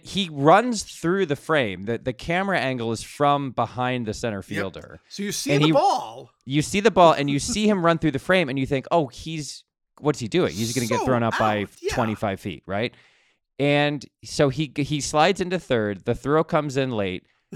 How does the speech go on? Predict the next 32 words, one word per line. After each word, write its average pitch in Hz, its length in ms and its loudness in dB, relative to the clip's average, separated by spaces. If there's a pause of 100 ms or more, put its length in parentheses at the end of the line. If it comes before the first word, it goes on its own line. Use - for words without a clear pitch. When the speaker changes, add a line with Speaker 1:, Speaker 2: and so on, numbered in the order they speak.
Speaker 1:
Then 165 300 4
the, 156 260 6
the, 131 320 4
the 123 200 4
hitter 135 680 0 (200)
on 135 240 0
the 120 60 -4
throw 160 400 2
is 113 120 -2
taking 110 320 -6
second. 127 440 -6
So 117 140 -6
the 107 140 -6
third 180 320 -4
baseman 123 400 -4
whips 151 240 -4
the 139 80 -16
ball 123 220 0
to 113 60 -2
second, 95 420 -8 (320)
not 143 300 0
Speaker 2:
Yep. 147 60 0
Speaker 1:
in 135 100 -6
time. 87 420 -6 (320)
The 131 100 -4
second 220 420 -2
baseman 143 480 -6
looks 160 360 -6
down 156 220 0
at 127 100 -8
his 120 180 -6
glove 110 340 -4